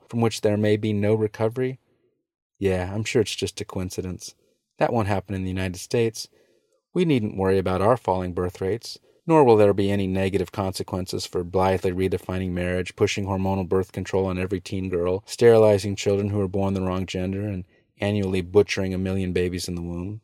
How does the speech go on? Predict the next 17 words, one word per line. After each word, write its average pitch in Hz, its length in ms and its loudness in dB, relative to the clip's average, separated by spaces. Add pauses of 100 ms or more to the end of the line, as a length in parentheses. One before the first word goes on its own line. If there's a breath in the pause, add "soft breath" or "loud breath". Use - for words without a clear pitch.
It's 151 180 0
all 127 140 2
good. 95 320 0 (1040)
But - 100 -4
what 160 140 4
if 202 140 -10
it 170 80 2
isn't? 135 320 -2 (960)
What 139 120 4
if 160 140 -2
making 156 300 -2
husbands 127 640 -2
and 98 120 -4
wives 104 440 0
and 95 120 -2
children 107 360 0
expendable 98 720 -2